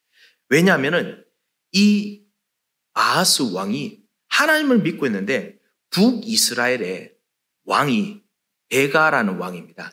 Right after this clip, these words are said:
이 베가라는 왕이 엄청난 군대를 모아서, 그래서 이 아하스, 이 유다 왕을, 같은 나라를 지금 침략해서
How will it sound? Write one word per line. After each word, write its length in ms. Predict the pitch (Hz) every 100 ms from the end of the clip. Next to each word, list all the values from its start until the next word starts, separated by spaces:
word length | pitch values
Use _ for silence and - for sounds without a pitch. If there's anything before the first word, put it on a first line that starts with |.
| _
이 340 | 135 151 143 101
베가라는 440 | 110 143 127 82
왕이 440 | 87 101 120 98 _ _ _ _ _ _
엄청난 840 | - 214 254 277 240 262 262 254 254
군대를 420 | 156 151 175 165
모아서, 680 | 110 110 95 - - 113 _ _ _ _ -
그래서 580 | 127 123 160 107 - _ _ _ -
이 420 | 185 196 190 - -
아하스, 1000 | 117 - - 233 254 - 208 208 202 208
이 280 | 139 104 110
유다 320 | 143 202 208
왕을, 460 | 113 135 - - _ -
같은 540 | - 208 - 262 247
나라를 640 | 160 147 113 139 95 - _ -
지금 340 | 143 127 120
침략해서 960 | - 247 254 180 - 110 175 240 -